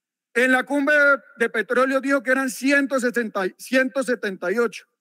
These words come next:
Y el ministro de Hacienda dice que son ciento ochenta. Para que estuvieran jugando un bingo, a ver quién levanta la mano cuando dicen los números.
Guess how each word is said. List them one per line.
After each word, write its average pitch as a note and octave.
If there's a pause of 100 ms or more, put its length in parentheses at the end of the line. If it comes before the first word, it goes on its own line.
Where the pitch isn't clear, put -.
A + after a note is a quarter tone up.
(760)
Y G3
el G#3+
ministro G#3
de A#3
Hacienda G#3
dice A#3
que F#3
son F#3+
ciento G#3+
ochenta. G#3 (1000)
Para F#3
que A#3
estuvieran G3+
jugando G3
un G#3+
bingo, F#3+ (320)
a D#3+
ver D#3+
quién G#3
levanta G#3
la F3
mano E3
cuando F3
dicen D#3
los D#3+
números. F3